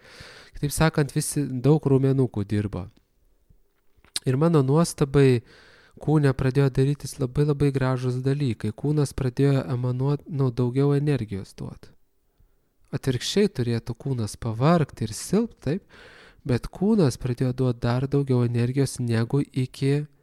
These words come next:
vaikščiojimo. Ir, e,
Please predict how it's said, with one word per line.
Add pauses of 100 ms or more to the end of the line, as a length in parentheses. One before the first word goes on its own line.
(420)
vaikščiojimo. (3500)
Ir,
e,